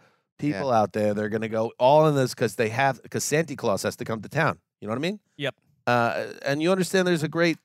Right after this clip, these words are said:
Speaker 1: responsibility that you have here to make sure this one's right.
Speaker 2: Yeah, I do, but look, I'm, I don't tell what our listeners what to do. All I'm saying, if you had just been
Speaker 1: Wow.
Speaker 2: following our locks every week for eleven straight weeks and doing the money line, you'd be doing pretty well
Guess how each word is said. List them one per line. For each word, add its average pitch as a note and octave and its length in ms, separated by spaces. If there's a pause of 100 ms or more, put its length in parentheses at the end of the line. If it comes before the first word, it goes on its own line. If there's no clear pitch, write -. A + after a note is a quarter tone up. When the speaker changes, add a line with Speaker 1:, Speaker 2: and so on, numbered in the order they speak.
(160)
Speaker 1:
responsibility D3 680
that G2+ 100
you F#2 80
have F#2 180
here F#2 140
to - 120
make A#2 200
sure A#2 200
this G#2+ 180
one's F2 220
right. E2 220 (240)
Speaker 2:
Yeah, B2 180
I C3 120
do, C3 520
but A#2 300
look, C3+ 200
I'm, B2 180
I A2+ 120
don't C3+ 180
tell B2 240
what A#2 120
our A2 120
listeners G#2+ 440
what A2 180
to F#2+ 100
do. B2 240
All G#2+ 200
I'm A2 120
saying, B2 260
if G2+ 140
you A#2+ 100
had C3 120
just A2 120
been G#2 100
Speaker 1:
Wow. F2+ 160
Speaker 2:
following C3+ 380
our A2+ 140
locks C#3+ 520 (600)
every C3+ 320
week B2 300
for A#2+ 420
eleven A#2+ 380
straight A#2+ 240
weeks A2+ 420
and F#2+ 240 (640)
doing B2 200
the A2 40
money D3+ 280
line, A2+ 340
you'd B2 220
be C3 80
doing C3+ 240
pretty D3 220
well A3 300